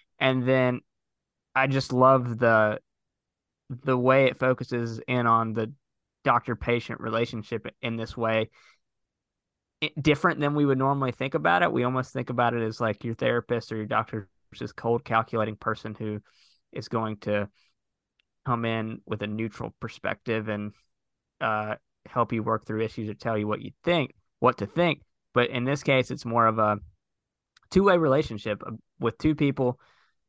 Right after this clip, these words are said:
one person who's, you know, the expert in his field, who's knows these ways that to deal with this anxiety and this stress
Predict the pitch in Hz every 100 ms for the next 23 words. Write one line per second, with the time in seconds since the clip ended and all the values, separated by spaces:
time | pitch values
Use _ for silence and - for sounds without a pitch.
0 | - 131 139 135 139 127 120 104 - 107
1 | 107 110 123 127 - - - 117 113 110
2 | 113 101 - - - - _ - - _
3 | _ - 110 113 113 104 113 107 104 -
4 | 107 - _ _ - 104 101 117 117 110
5 | 104 107 104 - - 110 110 110 107 107
6 | - - - - - 107 110 110